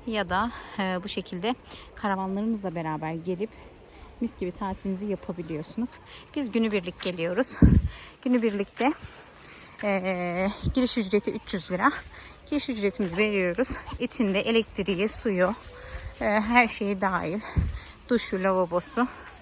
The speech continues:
Yani her sene, senede üç beş kere geldiğimiz bir yer ve çok çok severek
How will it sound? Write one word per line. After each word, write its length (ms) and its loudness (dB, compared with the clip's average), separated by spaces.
Yani 140 6
her 180 6
sene, 300 2
senede 340 2
üç 180 -4
beş 120 4
kere 200 0
geldiğimiz 500 2
bir 60 0
yer 140 2
ve 80 2
çok 220 -4
çok 120 2
severek 360 2